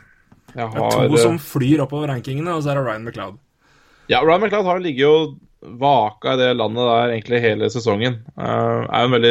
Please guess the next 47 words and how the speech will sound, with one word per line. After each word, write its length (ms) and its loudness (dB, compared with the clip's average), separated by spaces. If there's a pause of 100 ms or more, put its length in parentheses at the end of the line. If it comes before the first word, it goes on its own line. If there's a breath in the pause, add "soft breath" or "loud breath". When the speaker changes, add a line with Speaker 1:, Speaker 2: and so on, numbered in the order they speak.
Speaker 1:
rask, 300 -2 (360)
eh, 240 -2
rask, 380 -4
eh, 320 4
senter, 320 2
i 80 -6
hvert 160 -2
fall. 240 -2
Eh, 300 2 (100)
eneste 260 0
jeg 140 4
husker 220 -2
i 40 -4
farta 220 2
her. 140 0 (420 loud breath)
Skal 160 4
vi 80 4
se 80 6
nå 160 2
om 80 -2
jeg 80 -2
finner 680 2
tallene 300 2
hans. 160 -6 (240)
Speaker 2:
Han 80 -12
er 160 -4
Speaker 1:
Eh, 340 4
Speaker 2:
diger 220 0
også. 160 -2
Jeg 80 -6
har 100 -6
den 80 -8
her, 140 -10
skjønner 160 -12
du. 80 -14
Eh, 560 -8
han 320 -10
Speaker 1:
Ja. 320 0
Speaker 2:
er, 160 -6 (240)
eh, 40 -6
litt 300 -6
under 180 -6
en 80 -4
nitti, 300 -8
men 180 -8
er 200 -6
over, 240 -8